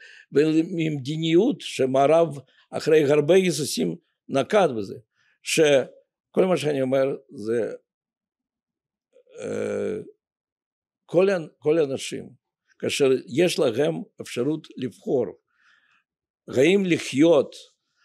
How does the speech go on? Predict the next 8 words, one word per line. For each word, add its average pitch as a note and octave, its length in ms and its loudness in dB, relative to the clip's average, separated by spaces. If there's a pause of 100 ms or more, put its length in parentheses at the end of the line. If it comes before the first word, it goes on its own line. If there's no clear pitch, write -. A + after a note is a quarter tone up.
(1040)
איש E3+ 340 0
חופשי D3 680 -2
שלא C#3+ 1080 2
פחד E3+ 460 2
שיכניס C#3 760 -2
אותו C3+ 300 0
לבית B2 280 -2
סוהר C#3 360 0